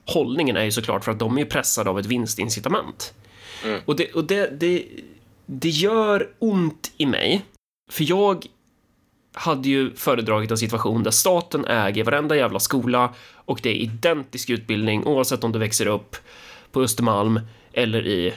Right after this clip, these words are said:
Speaker 1: det eviga jävla exemplet då, Degerfors. Ehm, att det, det ska vara,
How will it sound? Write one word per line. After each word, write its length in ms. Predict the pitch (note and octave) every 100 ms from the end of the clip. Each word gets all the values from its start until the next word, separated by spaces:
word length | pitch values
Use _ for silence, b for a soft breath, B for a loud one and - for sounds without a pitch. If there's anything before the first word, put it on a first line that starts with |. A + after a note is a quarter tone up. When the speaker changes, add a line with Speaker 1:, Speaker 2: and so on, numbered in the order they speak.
| - B B B B B B B
Speaker 1:
det 140 | - C#3
eviga 340 | A#2 A#2 A2 - -
jävla 260 | C3 A2+ G#2+
exemplet 420 | A2+ A#2 G#2+ G#2+
då, 140 | F2+
Degerfors. 840 | A#2+ A2+ C3+ G2+ A2 D2+ - - - B B
Ehm, 500 | - G#2+ G2+ G2 G#2+ - - -
att 140 | B2+
det, 200 | - D3+
det 160 | B2+ D3+
ska 140 | F3+
vara, 340 | D#3+ C#3 A2+